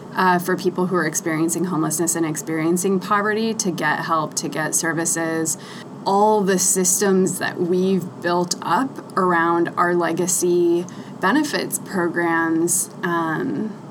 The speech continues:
you know, being able to see that firsthand, how, how hard they are, how complicated they are, how much bureaucracy there is there. Um, and then on the other hand, like, seeing this idea, like, the basic income, which,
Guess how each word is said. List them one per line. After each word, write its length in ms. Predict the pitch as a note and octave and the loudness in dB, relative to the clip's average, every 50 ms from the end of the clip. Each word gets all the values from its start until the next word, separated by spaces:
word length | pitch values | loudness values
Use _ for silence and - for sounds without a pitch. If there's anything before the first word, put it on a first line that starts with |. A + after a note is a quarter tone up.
| - - - - - - - - - - - - - - | -16 -16 -16 -16 -16 -16 -16 -16 -16 -16 -16 -16 -10 -4
you 100 | - G3+ | 0 0
know, 80 | G3+ G3 | 0 2
being 220 | F3+ G3 F#3 F#3+ | 2 2 2 2
able 180 | G3+ G#3 A3 A3 | 2 0 0 -2
to 140 | A3 - G#3 | -2 -2 -2
see 180 | F#3 - F#3 | -2 0 0
that 240 | F#3+ G#3+ A3 A3 A3+ | 2 2 2 2 0
firsthand, 640 | - A#3 A#3+ A#3 - G3+ G3 A3 B3+ C#4 D4+ D#4 D4 | -2 -4 -4 -2 -2 -4 -2 0 0 2 2 2 0
how, 320 | C#4+ - - G3 G3 G3+ G#3+ | 0 -2 -2 -2 -2 -2 -4
how 560 | A#3 - - - - F#3 F#3+ G3 G3+ G#3+ G#3+ | -6 -8 -8 -4 -2 0 0 0 0 0 -2
hard 420 | G3+ F#3+ F#3 F3 F3 F#3+ G#3 G3+ | -4 -6 -4 -4 -2 -2 -2 -2
they 160 | A3+ A#3+ B3 B3 | -4 -4 -2 0
are, 240 | B3 B3 B3 B3+ | 0 2 2 0
how 160 | A3 F#3+ E3+ A#3+ | 0 0 -2 -2
complicated 680 | - - G3+ A3+ C4+ C4+ C4 - C4 B3+ B3+ B3 A#3 | 0 -2 -2 0 0 -2 -2 -2 -2 -4 -4 -4 -4
they 160 | A#3+ A#3+ A#3+ | -4 -4 -2
are, 280 | A#3+ A#3+ A#3 A#3+ A#3+ A3 | -2 0 2 2 2 2
how 100 | G3 F#3 | 0 0
much 220 | F#3 F3 F3+ F3+ | 0 0 -2 -4
bureaucracy 680 | - - - - - A#3+ A#3 - C#4+ C4+ C4+ - A#3+ A#3+ | -8 -8 -6 -4 -4 -4 -4 -4 -4 -2 -2 -2 -2 -2
there 220 | A#3 A#3 A3+ A3 | 0 0 -2 -2
is 300 | A3+ A3+ A3 A3 G#3+ G#3 | -2 0 -2 -2 -2 -4
there. 360 | G#3 A3 G#3+ G#3+ G#3+ G#3 G#3 G#3 - - - - - - - - - - - - - - | -4 -4 -2 0 0 -2 -2 -4 -8 -12 -12 -12 -12 -12 -12 -12 -12 -12 -14 -8 -2 2
Um, 500 | G3+ G3 F#3 F3 E3 E3 E3+ D3+ - - - | 2 4 4 2 2 0 0 -2 -2 0 2
and 260 | G#3+ G#3+ G#3+ G#3+ G3 | 2 4 4 4 4
then 480 | G3+ G3 F#3+ F#3+ F#3 F#3 F3+ F3+ - - | 4 4 4 4 4 4 2 2 2 0
on 120 | F#3+ F#3+ G3 | 0 0 0
the 120 | G#3 A#3+ | 2 2
other 240 | D4 F4+ F#4+ E4+ D4+ | 2 4 4 4 4
hand, 380 | C4 G#3+ F#3+ F#3 F#3 F#3 F#3 F3+ | 4 2 2 2 2 2 2 2
like, 280 | F#3 F3+ F3 F3+ F3 | 2 2 2 2 0
seeing 360 | - - - G3+ F#3+ F#3+ F#3+ | 0 0 2 2 2 2 2
this 160 | F#3+ F#3 F3+ F3+ | 2 2 2 0
idea, 600 | F3+ E3+ D#3+ E3 D#3+ E3+ E3+ E3 E3 D#3+ D#3+ - - | 0 0 0 0 0 0 0 0 0 -2 -2 -4 -4
like, 160 | - F3+ D#3+ | -6 -6 -4
the 100 | F3+ F3+ | -4 -2
basic 300 | E3 E3+ E3+ E3+ A3 G#3 | -2 -2 -2 -2 -2 0
income, 540 | C4+ D4 C#4+ C#4 B3 A3+ A3 G3+ G3 F#3+ F#3 | 2 2 4 2 2 0 0 0 0 0 0
which, 300 | E3+ E3+ E3+ D#3 D#3 - | 0 0 0 -2 -4 -8